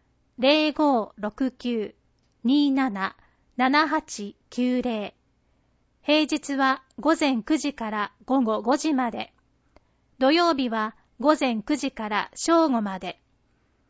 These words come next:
三つの検診があります。いずれの検診も受付は、十一月三十日木曜日、十二月七日木曜日、午前八時五十分から十一時十分まで。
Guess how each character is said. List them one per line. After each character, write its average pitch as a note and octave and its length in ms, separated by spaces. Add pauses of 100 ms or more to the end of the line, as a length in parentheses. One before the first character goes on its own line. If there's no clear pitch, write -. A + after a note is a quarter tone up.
(340)
三 B3+ 140
つ - 200
の E4+ 140
検 B3+ 260
診 B3 280
が A#3+ 100
あ A#3+ 60
り A#3 120
ま G#3+ 160
す。 - 240 (920)
い A#3 80
ず D4+ 160
れ D#4 100
の D4+ 140
検 D4 260
診 C#4 300
も C4+ 240
受 D4 240
付 C#4+ 280
は、 C4 240 (460)
十 C4+ 240
一 D4 300
月 C#4+ 260
三 D4+ 320
十 D#4 220
日 A#3+ 320
木 A3+ 320
曜 C#4 260
日、 G3+ 240 (680)
十 D4 200
二 D4+ 160
月 D4 300
七 C4 260
日 D4+ 140
木 B3+ 320
曜 D4+ 240
日、 G#3+ 240 (640)
午 D4+ 180
前 A#3+ 200
八 B3 340
時 C4 120
五 A#3+ 160
十 D#4+ 160
分 C4+ 360
か G#3 140
ら G#3 220 (120)
十 B3+ 220
一 D4+ 240
時 A3 140
十 C#4+ 180
分 C4 360
ま F#3+ 140
で。 G3 180